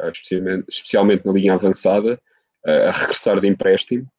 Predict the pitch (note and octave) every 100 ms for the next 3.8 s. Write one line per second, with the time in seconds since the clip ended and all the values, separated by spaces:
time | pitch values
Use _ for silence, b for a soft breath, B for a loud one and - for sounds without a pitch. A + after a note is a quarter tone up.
0 | _ _ _ _ F#2 F2+ F2 F2 F2 -
1 | F#2+ F2+ - G2 F#2 - F#2+ F#2+ F#2+ F#2
2 | G2 F2+ G2 G2 G#2 F#2+ G2 F#2+ G2 F#2+
3 | G2 A2 - - - - -